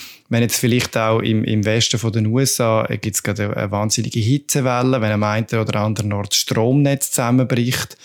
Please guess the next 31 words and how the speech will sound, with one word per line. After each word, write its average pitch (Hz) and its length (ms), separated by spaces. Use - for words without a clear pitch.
werden 110 300
die 117 140
Themen 110 380
plötzlich 113 520
wieder 113 160
sehr 113 300
viel 107 260
wichtiger. 131 560
Also 117 300
die - 60
Wahlen 127 260
finden 120 320
dann 123 240
statt, 117 320
wenn 107 80
es 98 80
stattfindet. 147 720
Das 104 80
ist 104 140
in 92 140
zwei 110 400
Monaten. 123 380
Und 113 100
vorher 123 480
ist 110 140
es, 110 140
äh, - 320
bin 113 720
ich 151 200
sehr 135 280
vorsichtig, 127 640